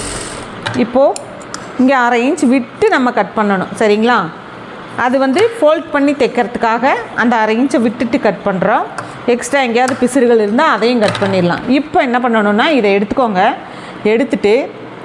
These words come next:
இப்படி ஒரு மடிப்பு மடிங்க. மடிச்சிங்கன்னா இந்த இடம் வரும். இது நம்ம கையில அப்படியே ஒரு நிதானத்திலேயே தைக்கலாம். கீழே இருக்கிற தையல் இருக்கிற இடத்துலயே மேலே விழணும், சரிங்களா? அந்த மாதிரியே தைச்சிட்டு வாங்க. பாருங்க, நான் காமிக்கவா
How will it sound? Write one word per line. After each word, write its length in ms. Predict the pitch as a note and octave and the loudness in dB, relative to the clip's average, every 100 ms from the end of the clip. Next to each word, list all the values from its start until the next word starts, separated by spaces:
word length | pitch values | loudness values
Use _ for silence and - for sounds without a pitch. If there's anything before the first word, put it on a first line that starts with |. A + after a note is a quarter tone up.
| - - | -4 -2
இப்படி 200 | A3+ C4+ A3 | 2 4 4
ஒரு 100 | A#3 A3 | 4 4
மடிப்பு 260 | A3+ - A#3+ | 2 2 2
மடிங்க. 280 | F#3+ F3+ F3+ - - - - | 2 0 -2 -8 -16 -12 -2
மடிச்சிங்கன்னா 580 | A3+ - D4+ B3 G#3 A#3+ D#4 | 0 2 2 2 2 0 0
இந்த 120 | A#3+ G#3 | 0 2
இடம் 180 | G3+ G#3+ | 2 2
வரும். 220 | F3+ F3 - - - - - - - - | 0 0 -6 -16 -18 -18 -16 -16 -6 0
இது 80 | B3 B3 | 2 2
நம்ம 140 | A3 A3+ C4 A#3 | 2 2 0 0
கையில 300 | A3+ C#4 C4 | 2 4 2
அப்படியே 240 | G3 B3+ B3 | 2 2 2
ஒரு 140 | A#3 A3 G#3 | 4 2 2
நிதானத்திலேயே 640 | A#3 A3 C4+ C4+ A#3 C4 D4+ A3 | 2 2 2 0 0 0 2 -2
தைக்கலாம். 360 | - G#3+ E3 - - - - | 0 -2 -2 -6 -16 -12 -2
கீழே 240 | D#4+ E4+ D#4 | 2 2 2
இருக்கிற 240 | - B3+ B3 | 2 0 2
தையல் 320 | A#3 A#3 C4+ B3+ | 2 2 2 2
இருக்கிற 220 | A#3+ A#3 | 2 2
இடத்துலயே 400 | A3 B3 B3+ B3+ F4+ B3+ | 2 2 4 4 2 2
மேலே 260 | A3+ B3+ A3+ | 2 2 2
விழணும், 340 | G#3 G#3+ F#3+ - - | 2 2 0 -8 -6
சரிங்களா? 320 | A#3+ G#3 G#3+ B3 A3 | 0 2 2 2 0
அந்த 120 | A#3 | 2
மாதிரியே 280 | B3 A#3 B3 C#4 | 2 2 2 2
தைச்சிட்டு 300 | G#3 - G3 | -2 -2 -2
வாங்க. 160 | E3+ C#3+ - - - - G3 | -2 -2 -10 -18 -16 -6 -2
பாருங்க, 240 | F#3+ F3+ C#3+ - - - - - - A2 - A2+ A2+ A2+ A2+ A2 A2+ A2+ A2 - - - - - - - | 0 0 -4 -8 -12 -10 -10 -10 -8 -8 -6 -4 -4 -4 -4 -4 -4 -4 -4 -6 -6 -8 -12 -12 -12 -4
நான் 140 | G#3+ G3+ | -4 0
காமிக்கவா 500 | A3+ B3+ C4 B3 D#4+ | 0 0 0 0 2